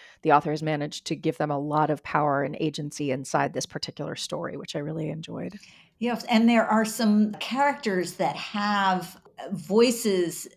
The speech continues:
Speaker 2: that are their voices, but interior voices. Is that right?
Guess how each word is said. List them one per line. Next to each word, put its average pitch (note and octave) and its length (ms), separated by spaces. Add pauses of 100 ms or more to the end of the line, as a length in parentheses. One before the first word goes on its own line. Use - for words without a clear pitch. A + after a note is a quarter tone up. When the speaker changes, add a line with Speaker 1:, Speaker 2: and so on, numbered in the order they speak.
(160)
Speaker 2:
that F#3 200
are E3 400
their F#3+ 320
voices, F#3+ 600
but - 320
interior F#3+ 720
voices. D4 560
Is B3 160
that C4 280
right? C#4 340